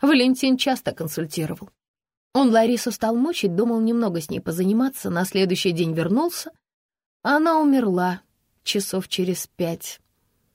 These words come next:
На дворе был день, труп на дорогу тащить опасно. Валя отложил это на вечер,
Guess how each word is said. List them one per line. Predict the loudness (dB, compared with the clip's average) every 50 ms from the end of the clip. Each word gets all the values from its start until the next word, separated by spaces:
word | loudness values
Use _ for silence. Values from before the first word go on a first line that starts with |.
| _ _ _ _ -2
На | 0 0 0
дворе | 2 0 0 0 0
был | -2 -2 -4 -4
день, | -4 -2 -2 -2 -2 -2 -4 _ _ _ _ _ _ _ _ _ _ _ _
труп | 0 0 0 0 0
на | -2 -4 -2
дорогу | -2 -4 -4 -4 -4 -6 -6 -8
тащить | -6 -6 -6 -4 -6 -6 -6 -6
опасно. | -6 -6 -6 -6 -4 -4 -4 -6 -6 -8 -8 -8 -10 _ _ _ _ _ _ _ _ _ _ _ _ _ _ -6
Валя | -2 0 0 0 0 0 -2 -2
отложил | -2 -4 -4 -4 -4 -2 -2 -2 -2
это | -2 -2 -4
на | -2 -2 -2
вечер, | -2 -2 -2 -4 -4 -8 -12 -14 -16